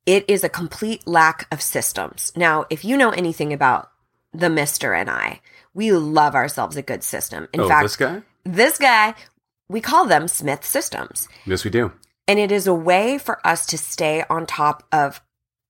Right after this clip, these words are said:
Speaker 1: all things, all tasks related to the household or finances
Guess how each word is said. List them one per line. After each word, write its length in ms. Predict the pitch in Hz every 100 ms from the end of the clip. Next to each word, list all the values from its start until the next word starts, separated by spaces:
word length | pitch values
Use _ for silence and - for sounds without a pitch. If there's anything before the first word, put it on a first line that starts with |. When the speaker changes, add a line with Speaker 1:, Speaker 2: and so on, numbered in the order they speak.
| -
Speaker 1:
all 380 | 202 208 214 202
things, 440 | - 175 85 - -
all 320 | 175 190 202
tasks 640 | 202 - 135 - - - -
related 380 | 156 147 147 143
to 60 |
the 60 | 147
household 560 | 202 208 196 196 175 170
or 80 | 117
finances 960 | - 160 170 160 160 156 156 151 151